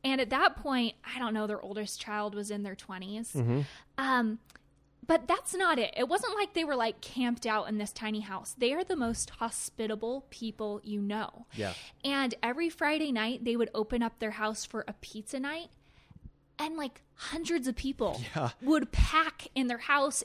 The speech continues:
Speaker 1: and in the cul-de-sac and
Speaker 2: Yep.
Speaker 1: out the back.
Speaker 2: Yep.
Speaker 1: Like,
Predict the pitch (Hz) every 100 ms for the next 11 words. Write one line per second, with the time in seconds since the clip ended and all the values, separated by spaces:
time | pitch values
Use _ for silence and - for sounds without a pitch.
0 | - 233 226 214 - 320 285 - 247 233
1 | - - 214 214 220 202 294 277 - 214
2 | 202 180 - 294 254 240